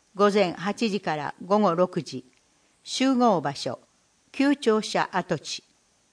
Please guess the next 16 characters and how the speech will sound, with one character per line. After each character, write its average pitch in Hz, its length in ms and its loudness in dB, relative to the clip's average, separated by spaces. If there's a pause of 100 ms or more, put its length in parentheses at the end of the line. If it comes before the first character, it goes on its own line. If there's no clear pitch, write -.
(320)
定 247 200 2
員 165 340 -2 (180)
四 233 320 4
十 196 280 0
人。 139 220 -6 (480)
先 247 380 2
着 233 300 0
順 151 260 -2
で 147 140 -6
す。 - 240 -18 (500)
参 240 380 2
加 190 80 0
費 165 260 -8 (160)
五 190 140 2
千 190 320 0
円、 131 240 -4